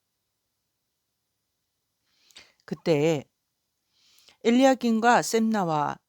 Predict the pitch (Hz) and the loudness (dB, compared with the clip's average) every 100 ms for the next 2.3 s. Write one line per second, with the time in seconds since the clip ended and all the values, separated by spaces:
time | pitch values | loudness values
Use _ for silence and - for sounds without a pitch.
0 | - 190 208 190 - 160 - - _ - | -6 2 4 4 2 -2 -4 -16 _ -2
1 | 202 - 233 233 240 226 233 147 135 151 | -2 0 -4 0 0 0 0 -2 -6 -16
2 | - 156 147 | -8 -6 -6